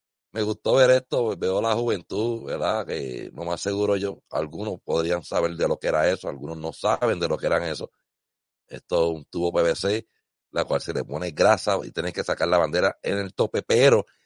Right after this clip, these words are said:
antes era un poste de madera, de madera, no era P V C, era un poste de madera que se ponía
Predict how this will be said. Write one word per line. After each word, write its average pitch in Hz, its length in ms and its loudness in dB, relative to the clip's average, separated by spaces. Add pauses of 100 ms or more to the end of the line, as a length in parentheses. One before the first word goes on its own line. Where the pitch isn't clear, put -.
(240)
antes 127 320 2
era 135 80 8
un 127 120 2
poste - 560 2 (120)
de 113 160 2
madera, 120 720 4 (280)
de 107 200 0
madera, 131 480 6
no 101 80 0
era 113 180 2
P 127 140 4
V 123 180 6
C, 117 220 -2
era 98 180 0
un 120 120 -10
poste 123 500 2
de 104 120 0
madera 95 460 2
que 82 140 -10
se 87 160 -8
ponía 82 500 -8